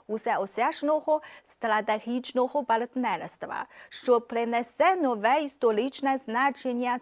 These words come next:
сімдесят п'ятиріччя встановлення дипломатичних відносин між двома країнами у цьому році". А також дасть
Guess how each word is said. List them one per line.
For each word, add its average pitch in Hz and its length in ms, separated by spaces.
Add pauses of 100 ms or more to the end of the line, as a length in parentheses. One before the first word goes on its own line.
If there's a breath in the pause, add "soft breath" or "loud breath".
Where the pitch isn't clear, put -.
сімдесят 220 580 (140)
п'ятиріччя 262 800
встановлення 240 1000 (380 loud breath)
дипломатичних 220 1040
відносин 220 800 (260 soft breath)
між 208 420
двома 196 500
країнами 175 920
у 190 120
цьому 226 580 (160)
році". 175 600 (580 loud breath)
А - 100
також 427 500 (120)
дасть 277 520